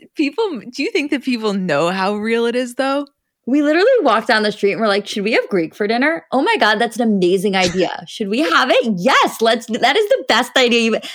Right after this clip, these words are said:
Speaker 2: that is what our conversations sound like. It was, it's absolutely sickening. I will give them that.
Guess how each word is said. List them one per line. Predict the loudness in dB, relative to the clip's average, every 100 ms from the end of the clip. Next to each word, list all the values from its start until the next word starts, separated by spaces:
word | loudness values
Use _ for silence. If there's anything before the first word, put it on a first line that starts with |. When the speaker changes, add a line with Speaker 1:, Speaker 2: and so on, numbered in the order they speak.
| -4
Speaker 2:
that | 2 4 4 2
is |
what | 2
our | 2
conversations | 2 0 0 2 0 0 0
sound | 0 0
like. | 0 0
It |
was, | 0 0 -2
it's | -2 0
absolutely | 0 0 -2 0 0 0 -2 -4
sickening. | -10 -8 -2 -2 0 -2 0
I | 2
will | 2
give | 0 0
them | 0 0
that. | 0 -2